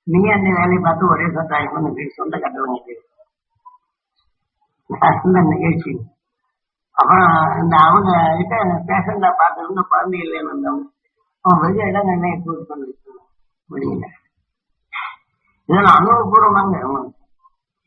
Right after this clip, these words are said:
இப்ப நம்ம மதுரை வெங்கட்ராமன் வீட்டுக்கு வர போகும்போதுதான் அவங்க வெங்கட்ராமன் வீட்டுக்கு பக்கத்துல இங்க அவங்க சொந்தக்காரர் இருக்கிறாங்க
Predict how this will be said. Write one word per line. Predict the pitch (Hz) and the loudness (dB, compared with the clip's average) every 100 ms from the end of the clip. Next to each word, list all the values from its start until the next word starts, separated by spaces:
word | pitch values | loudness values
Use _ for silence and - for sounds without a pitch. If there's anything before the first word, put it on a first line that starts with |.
| _ | _
இப்ப | _ 170 | _ 0
நம்ம | 165 156 | 2 4
மதுரை | 165 208 220 | 4 2 0
வெங்கட்ராமன் | 175 190 233 226 196 | 0 0 0 2 2
வீட்டுக்கு | 185 180 160 | 0 -2 -2
வர | 165 | -4
போகும்போதுதான் | - 151 151 175 202 147 - - _ _ _ _ _ _ _ _ _ _ - 120 | -2 -2 0 2 2 0 -4 -10 _ _ _ _ _ _ _ _ _ _ -2 4
அவங்க | 139 202 208 220 202 | 6 6 4 0 -2
வெங்கட்ராமன் | 175 190 220 214 208 190 | -2 -2 -2 0 0 0
வீட்டுக்கு | 185 185 180 | -2 -2 -2
பக்கத்துல | 180 170 175 202 185 160 156 151 - - _ _ _ _ _ _ _ _ _ | -2 -2 -2 0 0 0 0 -2 -8 -14 _ _ _ _ _ _ _ _ _
இங்க | 175 160 160 151 147 143 143 - | -2 0 2 0 0 -2 -4 2
அவங்க | 180 208 190 | 4 4 2
சொந்தக்காரர் | 196 208 190 175 160 | 0 0 0 0 0
இருக்கிறாங்க | 147 139 135 131 | -8 -8 -8 -6